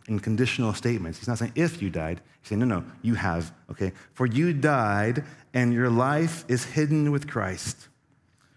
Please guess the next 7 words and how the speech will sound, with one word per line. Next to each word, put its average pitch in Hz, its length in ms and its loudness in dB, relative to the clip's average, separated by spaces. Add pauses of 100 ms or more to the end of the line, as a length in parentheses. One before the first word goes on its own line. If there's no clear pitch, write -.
When 113 120 0
Christ, 160 460 0
who 147 200 2
is 180 240 4
our 107 220 0
life, 95 540 -2
appears, 95 680 0